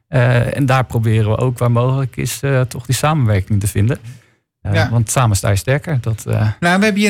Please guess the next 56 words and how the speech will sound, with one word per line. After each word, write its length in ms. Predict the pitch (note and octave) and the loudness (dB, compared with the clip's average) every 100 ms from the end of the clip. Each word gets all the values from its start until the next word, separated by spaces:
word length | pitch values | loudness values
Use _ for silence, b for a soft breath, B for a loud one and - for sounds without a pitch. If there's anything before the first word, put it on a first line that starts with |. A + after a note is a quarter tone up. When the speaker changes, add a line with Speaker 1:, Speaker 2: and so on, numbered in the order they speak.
| G3 | 2
Speaker 2:
een, 140 | G3 F#3 | 2 2
eh, 60 | |
paar 160 | E3+ F3 | 0 0
weken 180 | E3+ - | 0 0
terug 200 | F#3 - | -2 0
hadden 180 | E3 | 0
we 60 | D3 | 0
kantoormeubelen 680 | D#3+ G3+ F#3+ D3+ D3+ B2+ B2+ | 0 0 2 2 2 2 0
uit 120 | D#3 | -2
Zoeterwoude. 460 | - D#3 D3+ E3 D3 | -6 -4 0 0 -2
Ik 80 | C#3 | -2
weet 100 | D#3 | -2
niet 80 | |
of 60 | D3 | 0
je 60 | C#3+ | 0
dat 180 | E3+ | -2
kent. 400 | - C3 D#3+ - _ | 0 -2 -2 -8 _
Speaker 1:
Ja, 200 | C#3+ F#3+ | -2 -2
van 200 | - D#3+ | -2 -2
naam. 280 | D#3+ F3 G#3 | 0 2 0
Ja, 100 | D#3+ | 0
ik 100 | G3 | 0
heb 120 | A3+ A3 | -2 -2
wel 160 | G#3+ | -2
contact 280 | G#3 G3+ B3+ | 0 -2 0
met 140 | E3+ | 0
ze 100 | A#2+ | 0
gehad 180 | B2 A#2 | 0 0
trouwens. 360 | A2+ B2 G3 - | 0 -2 -2 -6
Nog, 200 | - D#3 | -2 0
nog 120 | D#3+ | 2
niet 120 | E3 F3+ | 2 2
langs 260 | A#2+ G2+ | 0 -2
geweest. 340 | - G#2 G2+ - | 0 0 -2 -6
Speaker 2:
Eh, 340 | E2+ E3+ E3 | -6 -2 0
Speaker 1:
Ja. 60 | C#3 | 2
Speaker 2:
alle, 220 | A#3 A#3 | 2 0
alle 240 | A3 A#3+ A#3+ | 0 0 2
meubels 400 | A3+ G#3+ F3 - | 2 0 -2 -2
daar 220 | G3+ F3+ | -2 0
zijn 220 | E3+ F3 | 0 0
dus 180 | D#3+ D#3 | 0 -2
circulair. 640 | G#3+ F3 D#3+ D3+ G#3+ - _ | -2 -2 0 -2 -2 -10 _
De, 380 | F3+ F3+ E3+ D#3+ | -4 0 0 0
de 100 | D3+ | -2
grondstoffen 560 | C#3+ F#3 F#3 - F3 E3 | -2 -2 -2 -2 -4 -4
ervan. 340 | D#3+ F3 A3 A#3+ A#3 | -2 0 -2 -4 -6
En 140 | F3 | -4
Speaker 1:
Ja. 160 | E3 B2+ | -2 -2
Speaker 2:
ook 200 | F#3+ - | -4 -4
gewoon 360 | - F#3 E3 D#3+ | -4 0 0 0
een, 160 | D#3 C3 | -2 -2
een 80 | - | -2
flink 260 | F#3+ F3 | 0 0
aantal 300 | D#3+ C#3 D3 | 0 -2 -2
designontwerpers 1160 | C#3 C#3 E3 E3+ B2 C#3+ D3+ C3 A2 C#3 - - | -2 0 2 0 0 0 0 0 -2 -4 -6 -10